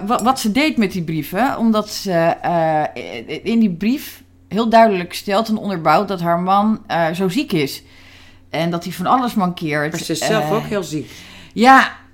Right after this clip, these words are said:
Speaker 1: ja, en dat, eh, ja, ze zijn gewoon niet gezond. En, eh, ze wil ook, geloof ik, dat papieren nog wel opsturen en die mensen in contact brengen met de arts.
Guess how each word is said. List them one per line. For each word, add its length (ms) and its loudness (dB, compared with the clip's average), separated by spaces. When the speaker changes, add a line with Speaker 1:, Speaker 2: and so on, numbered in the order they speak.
Speaker 1:
ja, 340 2
en 140 0
dat, 280 -4
eh, 640 -6
ja, 280 -4
ze 220 -6
zijn 180 2
gewoon 180 -2
niet 160 -2
gezond. 680 4
En, 400 -2
eh, 240 -2
ze 160 -8
wil 120 -4
ook, 180 -6
geloof 260 -4
ik, 80 -12
dat 120 -10
papieren 420 0
nog 120 0
wel 120 -6
opsturen 560 -2
en 100 0
die 100 0
mensen 280 -2
in 60 -4
contact 300 -2
brengen 260 -2
met 140 -2
de 140 -10
arts. 400 -2